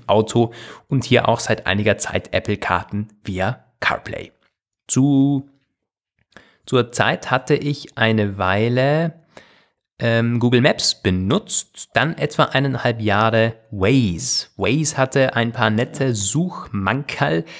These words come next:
wie mehrere Stimmen zur Auswahl und einer, einer raschen Karteneditierung. Beispielsweise hatte man auf meiner Strecke einen Kreisverkehr eingeführt, den ich dann über die Waze-App melden konnte und ein paar Tage später war die Änderung auch in der Karte zu sehen.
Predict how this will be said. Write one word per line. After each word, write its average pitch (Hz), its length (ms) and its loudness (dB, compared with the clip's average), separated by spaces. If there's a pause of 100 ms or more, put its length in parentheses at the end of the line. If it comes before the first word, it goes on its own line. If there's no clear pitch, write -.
(240)
wie 127 180 2
mehrere 131 380 4
Stimmen 156 480 -2
zur - 240 2
Auswahl 143 420 2
und 139 280 -4
einer, 117 480 0 (400)
einer 110 240 2
raschen 127 680 -2 (380)
Karteneditierung. 101 1500 -4 (520)
Beispielsweise 135 680 2
hatte 123 180 0
man 117 140 2
auf 98 220 -2
meiner 101 320 2
Strecke - 400 -2
einen 98 160 -4
Kreisverkehr - 600 -2
eingeführt, 160 520 0 (480)
den 135 240 4
ich 143 240 -4
dann 135 200 2
über 127 280 0
die 117 240 -4
Waze-App 143 760 0
melden 156 340 0
konnte 190 440 -2 (240)
und 151 120 -2
ein 160 140 0
paar 156 140 4
Tage 135 200 0
später 127 680 0
war 113 100 4
die 110 160 -2
Änderung 101 400 -2
auch - 240 0
in 131 60 0
der 123 100 2
Karte - 400 -8
zu - 140 -8
sehen. - 320 0